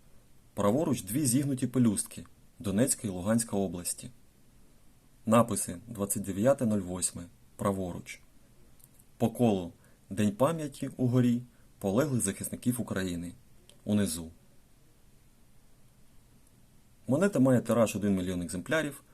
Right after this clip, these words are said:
номінал десять гривень, виготовлена зі сплаву на основі цинку. Діаметр тридцять міліметрів та вага дванадцять і чотири грами. Монета введена в обіг двадцять шостого серпня дві тисячі двадцятого року.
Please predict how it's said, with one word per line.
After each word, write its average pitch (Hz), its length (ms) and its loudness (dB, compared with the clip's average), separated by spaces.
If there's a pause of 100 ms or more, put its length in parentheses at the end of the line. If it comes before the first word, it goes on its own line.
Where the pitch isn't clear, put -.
(260)
номінал 123 380 6
десять 95 280 -2
гривень, 127 440 -2 (640)
виготовлена 113 540 2
зі 101 100 -2
сплаву 143 300 -2
на 110 80 2
основі 110 340 0
цинку. - 460 -6 (920)
Діаметр 143 500 0
тридцять - 320 2
міліметрів 110 460 0
та - 100 -8
вага 98 260 0
дванадцять 117 400 -2
і - 40 -12
чотири 107 300 -4
грами. 87 380 -8 (1200)
Монета 139 300 2
введена 127 340 4
в 120 120 2
обіг 147 240 -4
двадцять 113 260 0
шостого 117 420 -2
серпня 127 400 -2
дві 90 120 -8
тисячі - 320 -4
двадцятого 98 520 -4
року. 85 320 -12